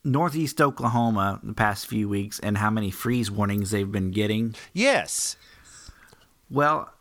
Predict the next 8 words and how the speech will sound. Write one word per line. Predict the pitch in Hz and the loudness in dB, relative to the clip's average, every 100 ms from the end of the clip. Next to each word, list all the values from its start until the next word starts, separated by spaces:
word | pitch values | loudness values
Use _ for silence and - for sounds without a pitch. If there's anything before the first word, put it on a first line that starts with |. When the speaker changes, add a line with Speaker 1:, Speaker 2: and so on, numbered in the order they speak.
| - - 131 | -14 -8 -2
Speaker 1:
maybe | 165 208 | 0 2
this | 143 156 180 | 0 0 -2
is | 180 | 0
why, | 156 151 120 | 2 2 2
I'm | 123 123 | 0 4
not | 131 135 - | 6 4 2
sure. | - 127 113 104 98 - - - - - | -4 0 0 0 -4 -14 -20 -20 -18 0
Uh, | 120 117 | 4 4